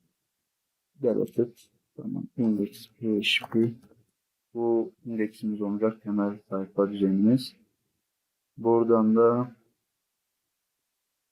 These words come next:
admin sayfasını oluşturacağız. Kullanıcı buraya gelecek. Bunun ismini önce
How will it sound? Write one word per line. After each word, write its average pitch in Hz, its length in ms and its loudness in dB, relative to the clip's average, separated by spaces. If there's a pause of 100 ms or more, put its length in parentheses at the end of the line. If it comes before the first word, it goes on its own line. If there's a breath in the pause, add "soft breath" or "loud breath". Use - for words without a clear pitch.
(200)
admin 110 540 2 (400)
sayfasını 104 640 0
oluşturacağız. 98 960 -2 (880)
Kullanıcı 104 360 0
buraya 98 220 4
gelecek. 98 760 -4
Bunun 107 220 0
ismini 107 520 0
önce 101 520 2